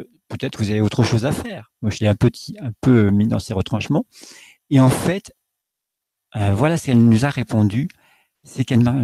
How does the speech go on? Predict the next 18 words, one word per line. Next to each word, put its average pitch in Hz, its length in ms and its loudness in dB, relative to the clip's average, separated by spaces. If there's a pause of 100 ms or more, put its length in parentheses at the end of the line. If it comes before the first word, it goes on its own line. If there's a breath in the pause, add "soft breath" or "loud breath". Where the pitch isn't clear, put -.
(140)
nous 131 180 2
a 127 40 0
répondu, 123 420 0
c'est - 100 -8
que 110 120 0
depuis 123 300 0
toute - 280 -2
petite, - 600 -6 (640)
je 113 240 2
voulais 110 400 -2
chanter. 101 520 -4 (1600 soft breath)
Et 135 100 4
on 123 60 8
m'a 120 120 6
toujours 139 480 4
dit, « 120 320 0 (220)
Soit 180 240 4
tais-toi, 156 540 2